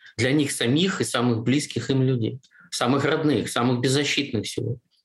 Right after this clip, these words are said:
И вот Путин, как человек советский, имперский, он стремится к максимальному комфорту. Он стремится к созданию такого мирового порядка, даже не к воссозданию, никто же не воссоздаст Варшавский договор, это же понятно,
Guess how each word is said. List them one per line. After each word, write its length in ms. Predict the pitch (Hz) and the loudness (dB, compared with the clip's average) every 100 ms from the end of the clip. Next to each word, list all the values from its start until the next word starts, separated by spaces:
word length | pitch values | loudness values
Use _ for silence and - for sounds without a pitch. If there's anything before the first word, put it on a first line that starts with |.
| _ 135 | _ -2
И 40 | |
вот 220 | 131 - | 0 0
Путин, 580 | 196 226 - 123 113 117 _ | 0 0 0 0 0 -4 _
как 160 | - 123 | -6 -2
человек 460 | - 135 143 156 - | 0 2 2 0 0
советский, 600 | 139 147 143 - - 117 | -2 0 0 -2 -2 0
имперский, 680 | 117 120 117 117 - 202 - - - | 0 0 -2 -4 -4 -4 -4 -8 0
он 180 | 147 180 | 0 0
стремится 640 | - 147 165 175 - 151 | 0 2 2 0 -2 -4
к 120 | - | 0
максимальному 800 | 147 156 - 135 156 165 160 156 | 0 0 0 2 2 2 2 0
комфорту. 600 | 156 156 - - 117 - _ _ _ | -2 -4 -2 -4 -4 -8 _ _ _
Он 80 | 123 | -4
стремится 500 | - 135 180 - - | 0 0 2 0 -4
к 40 | |
созданию 560 | - 135 139 170 170 147 | -2 -2 0 0 2 2
такого 360 | 147 139 165 139 | 0 0 2 4
мирового 640 | 120 139 156 165 113 107 | 2 2 0 0 0 -2
порядка, 520 | 120 175 220 - - - - | 0 0 -2 -4 -6 -8 -4
даже 200 | 139 135 | -2 2
не 120 | 143 | 2
к 140 | 139 165 | 2 0
воссозданию, 840 | 220 233 - 240 151 107 98 - - - | 0 0 -2 -2 -2 -2 -2 -6 -6 0
никто 300 | 160 160 175 | 2 2 2
же 80 | |
не 100 | 160 | 2
воссоздаст 560 | 143 139 139 127 123 - | 0 -2 -2 0 -2 -4
Варшавский 480 | 131 - 113 - - | -4 -4 -4 -6 -8
договор, 360 | 110 110 104 - _ _ - | -6 -4 -6 -10 _ _ -6
это 160 | 123 113 | -4 -2
же 120 | 127 | 0
понятно, 480 | 139 139 104 - | 0 0 -2 -6